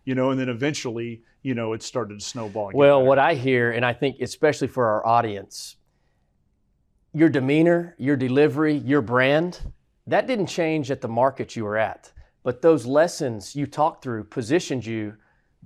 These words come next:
Speaker 2: to be able to sit across from the biggest names in sports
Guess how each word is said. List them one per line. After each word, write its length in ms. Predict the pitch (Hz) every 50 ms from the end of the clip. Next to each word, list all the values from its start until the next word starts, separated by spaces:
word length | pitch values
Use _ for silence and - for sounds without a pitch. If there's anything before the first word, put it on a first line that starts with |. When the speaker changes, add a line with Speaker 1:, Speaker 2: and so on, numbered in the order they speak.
| - _ _ _ _ _ -
Speaker 2:
to 100 | - 147
be 180 | 117 151 151
able 180 | 151 151 135 131
to 60 | 123
sit 240 | - - - 165 156
across 380 | - - - 151 139 135 127 -
from 200 | - 139 127 120
the 100 | 117 107
biggest 420 | 95 123 160 160 156 147 156 -
names 300 | 143 135 135 131 123 117
in 100 | 120 113
sports 760 | - - - - 120 113 107 113 110 - - - - -